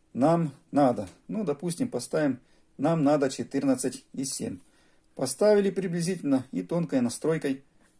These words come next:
подвели. Без каких-либо проблем. У этого производителя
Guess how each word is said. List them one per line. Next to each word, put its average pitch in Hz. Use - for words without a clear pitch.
подвели. 131
Без 156
каких-либо 147
проблем. 123
У 143
этого 214
производителя 208